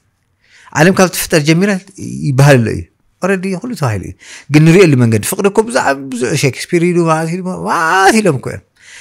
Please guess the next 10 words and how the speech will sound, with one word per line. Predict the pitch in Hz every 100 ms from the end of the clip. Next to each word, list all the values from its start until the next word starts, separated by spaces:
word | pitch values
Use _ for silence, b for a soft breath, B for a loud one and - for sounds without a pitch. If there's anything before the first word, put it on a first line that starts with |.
| B -
ግን | 143 190 202
ንፍቅሪ | 160 151 196 196 175
ንሪኦ | 156 147 139 123
መንገዲ | 120 107 98
እዩ | 85
ተሓድሽ | - 95 87
ዘብሎ | 107 104 95 87
ንኽእል። | 82 - - _ _ _
እ፣ | - - -
ሪኢካ፣ | - 98